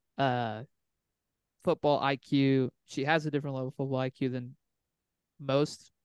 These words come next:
people in our league, which is kinda crazy for somebody who's only been, been here for two games. I love her, man. I, I think she's a,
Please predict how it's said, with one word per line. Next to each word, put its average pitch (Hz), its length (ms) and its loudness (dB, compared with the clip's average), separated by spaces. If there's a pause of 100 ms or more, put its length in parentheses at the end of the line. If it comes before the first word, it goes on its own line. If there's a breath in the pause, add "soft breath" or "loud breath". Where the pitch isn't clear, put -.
(120)
people 160 320 0
in 156 80 -2
our 156 160 -2
league, 156 320 -4 (600)
which 151 260 -2
is 143 100 -6
kinda 147 280 0
crazy 151 340 4
for 143 280 -2
somebody 135 380 -6
who's 135 360 -6
only 143 180 -10
been, 143 200 -14 (340)
been 151 100 -2
here 147 140 0
for 147 100 -6
two - 160 -4
games. 143 440 -6 (1000)
I 208 140 8
love 170 220 8
her, 160 160 2
man. 127 240 -2
I, 156 300 6
I - 20 6
think 160 240 4
she's 151 220 4
a, 147 120 4